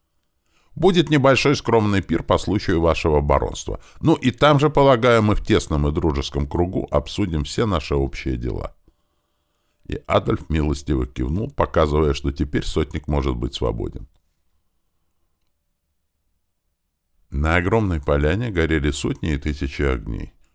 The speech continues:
у которых воины Объединённой Союзнической Армии готовили себе ужин, отдыхали после длительного трёхдневного перехода и вели между собой разговоры. У всех у них была в основном одна тема.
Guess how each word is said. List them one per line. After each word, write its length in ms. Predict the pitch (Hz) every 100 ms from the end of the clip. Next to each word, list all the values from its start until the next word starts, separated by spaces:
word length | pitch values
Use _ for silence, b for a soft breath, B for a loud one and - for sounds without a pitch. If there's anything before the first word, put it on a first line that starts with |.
| -
у 80 | -
которых 480 | 64 - 57 62 67
воины 300 | 71 62 65
Объединённой 720 | 62 65 62 69 69 57 60
Союзнической 880 | - 65 60 - 60 - - 67 60
Армии 360 | 107 123 120
готовили 540 | 78 65 76 76 71 64
себе 320 | - 62 60
ужин, 400 | 69 90 101 92 _ _ _ _ _ -
отдыхали 640 | - 101 113 - 107 107
после 380 | 101 92 - 85
длительного 560 | 85 80 78 76 71
трёхдневного 680 | 65 71 71 73 69 67 65
перехода 640 | 65 - 71 - 60 55 - _ _ _ -
и 120 | 107
вели 260 | 117 135 120
между 340 | 69 64 62
собой 340 | - 57 76
разговоры. 640 | 69 52 50 50 50 50 - _ _ _ _ _ _ _ _ _ _ _ _ -
У 100 | 143
всех 300 | - 135 143
у 60 | 147
них 200 | 135 101
была 260 | 90 98
в 40 | 101
основном 480 | - 92 80 80
одна 300 | 78 55 52
тема. 400 | - - 50 50